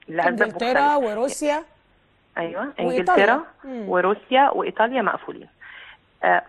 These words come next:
Speaker 1: ف-، وغير كده احنا مع الاسف برضو حصل لنا عدد من الحوادث، يعني منها حاجات طيران، منها حاجات اثرت على الصوره الذهنيه بتاعت مصر زي ريجيني، خلت انه اللي احنا بنقول عليه الصوره الذهنيه بتاعت مصر او البراند ايجيبت تاثر في اخر فتره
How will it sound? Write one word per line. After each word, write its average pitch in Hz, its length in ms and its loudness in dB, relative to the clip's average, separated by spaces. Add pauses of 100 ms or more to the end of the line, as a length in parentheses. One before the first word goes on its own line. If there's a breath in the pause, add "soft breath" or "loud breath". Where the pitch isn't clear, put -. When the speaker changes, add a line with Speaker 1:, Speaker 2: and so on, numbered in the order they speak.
Speaker 1:
ف-، 175 260 2 (440)
وغير 233 340 -6
كده 285 420 -4
احنا 277 460 -4
مع 196 200 4
الاسف - 280 0
برضو 202 420 -2
حصل 202 380 -2
لنا 226 280 0 (160)
عدد 208 360 -2
من 208 140 -8
الحوادث، 208 520 -4 (100)
يعني 170 140 -10
منها 180 180 0
حاجات 180 320 0
طيران، 180 420 2
منها 190 180 -2
حاجات 190 380 -4 (440 loud breath)
اثرت 208 380 2
على - 100 2
الصوره 220 200 -2
الذهنيه 190 280 -8
بتاعت 175 260 -4
مصر 185 260 -6
زي 190 200 0
ريجيني، 208 480 -4 (460 loud breath)
خلت 262 420 0
انه 254 560 -6
اللي 196 140 -4
احنا 214 140 -4
بنقول 220 180 -8
عليه 214 280 -2
الصوره 240 200 0
الذهنيه 214 260 -2
بتاعت 220 280 -2
مصر 233 180 0
او 190 80 2
البراند 220 360 0 (140)
ايجيبت 240 340 -10
تاثر 202 360 0
في - 160 -10
اخر - 160 -6
فتره 190 440 -2